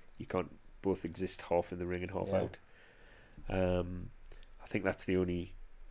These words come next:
Speaker 1: the only change, and it's not really a change, it was just clarification, um, which is fair enough. I
Speaker 2: Yeah.
Speaker 1: Yeah.
Speaker 2: I mean, it,
Speaker 1: Nothing
Speaker 2: it's still really good for five points. I
Speaker 1: Oh,
Speaker 2: think that's
Speaker 1: yeah.
Speaker 2: why we would,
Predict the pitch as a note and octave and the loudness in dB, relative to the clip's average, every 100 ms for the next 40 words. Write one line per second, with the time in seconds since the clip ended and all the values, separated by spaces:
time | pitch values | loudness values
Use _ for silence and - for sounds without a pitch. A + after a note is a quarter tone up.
0 | - - - - F#2+ F#2+ F2+ F2+ - F#2+ | -16 -18 -18 -6 0 2 0 -4 -2 0
1 | F2+ F2+ - - - - D2 D2 E2 - | 0 0 0 0 -2 -2 -2 -2 -4 -2
2 | F2 E2+ - - F2+ - E2 D#2+ - - | -2 -2 -6 -8 -8 0 0 0 -6 -2
3 | F2 - D#2+ - - - - - - - | -2 -2 -10 -10 -16 -18 -8 -2 -2 0
4 | F2 E2+ E2 E2+ F2 D#2 - - - E2 | 2 2 0 -2 -6 -8 -6 -4 0 2
5 | C3+ - - G#2+ - - - - - - | 2 0 -4 -4 -12 -18 -16 -14 -12 -10
6 | - D3 D#3+ - - - A#2 B2 - - | -2 0 0 -4 -16 0 4 4 4 2
7 | - - B2+ B2 A2+ - A2+ G2+ F3+ D3 | 2 2 0 0 0 0 -2 2 2 2
8 | B2+ A2+ G#2+ A#2+ A2 - - A2+ G#2 - | 0 -2 0 0 0 -2 2 4 4 2
9 | A2 G2+ F#2+ - - - - - - - | 2 2 -2 -10 -16 -16 -18 -16 -16 -16
10 | - - G#2+ F#2+ D#2 E2+ E2+ A2 G#2+ G2+ | -12 0 4 6 6 2 4 6 6 4
11 | G2+ G2+ | -2 -6